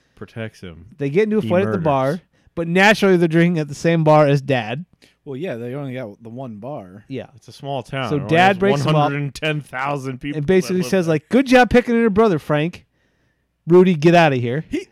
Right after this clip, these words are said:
Speaker 3: well, okay. I got, he, Frank and the brother. No, the brother's
Speaker 1: The other
Speaker 3: Frank.
Speaker 1: brother.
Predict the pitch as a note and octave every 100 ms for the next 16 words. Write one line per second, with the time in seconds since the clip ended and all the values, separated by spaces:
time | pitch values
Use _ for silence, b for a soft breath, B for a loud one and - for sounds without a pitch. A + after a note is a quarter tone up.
0 | - A#3 G#3 F3+ B2 F#3 _ _ D#3+ F#3
1 | F#3+ F3+ - C#3+ D#3+ _ D3+ D#3+ B2+ _
2 | _ _ _ _ _ _ _ _ _ _
3 | F#3 B3 D4+ - _ _ _ - G3+ G3
4 | F#3+ F#3 D3+ D#3 C3 D3 F3 D3+ A#2+ A2+
5 | C3+ A2+ G#2 A#2+ C#3 A#2 A2+ B2+ A#2 F#2
6 | F#2 E2+ F2+